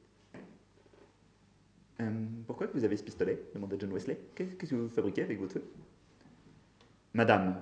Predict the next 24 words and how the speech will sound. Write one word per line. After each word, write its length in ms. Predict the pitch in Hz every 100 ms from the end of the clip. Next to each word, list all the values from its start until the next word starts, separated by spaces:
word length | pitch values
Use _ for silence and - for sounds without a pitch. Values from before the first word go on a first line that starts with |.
| -
dit 120 | 92
l'homme 180 | 95 95
à 60 |
la 80 | 87
mère 180 | 90 92
des 140 | 92
enfants, « 360 | 92 - - - - -
voudriez-vous 460 | 110 131 165 151 165
dire 280 | 165 233
à 60 | 160
ces 180 | - 131
enfants 240 | 139 170
de 180 | 135 107
s'asseoir 460 | 104 113 139 131 -
à 60 | 110
côté 240 | 107 98
de 80 | 85
vous ? 160 | 82 87 - - - - - - - - -
Les 120 | 92
enfants, 380 | 95 92 - - - -
ça 80 | 90
me 80 |
rend 80 | 82
nerveux. » « 300 | 82 80 80